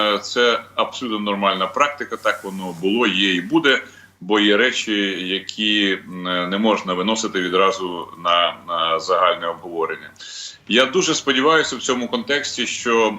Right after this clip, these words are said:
е, все ж таки одна тема, е, крім тих,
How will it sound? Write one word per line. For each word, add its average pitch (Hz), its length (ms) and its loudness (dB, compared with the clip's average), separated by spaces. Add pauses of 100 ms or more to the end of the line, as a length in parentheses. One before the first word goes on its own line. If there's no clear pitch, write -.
(140)
е, 101 300 2 (340)
все 135 200 0
ж - 100 -4
таки 123 240 0
одна 120 400 4
тема, 127 720 2 (160)
е, 104 340 -2
крім 110 300 -4 (120)
тих, 127 200 0